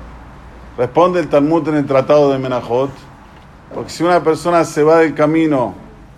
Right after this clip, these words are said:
baja su nivel espiritual, se va del camino, puede volver nuevamente y entrar por la puertita de arriba, ¿sí? Asciende nuevamente y entra por la puertita de arriba, porque la He es hecha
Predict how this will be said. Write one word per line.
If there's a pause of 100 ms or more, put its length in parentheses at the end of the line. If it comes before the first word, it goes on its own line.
(1200)
baja (240)
su
nivel
espiritual,
se
va
del
camino, (480)
puede
volver (840)
nuevamente
y
entrar
por
la
puertita
de
arriba, (240)
¿sí? (100)
Asciende
nuevamente
y
entra
por
la
puertita
de
arriba,
porque
la
He
es
hecha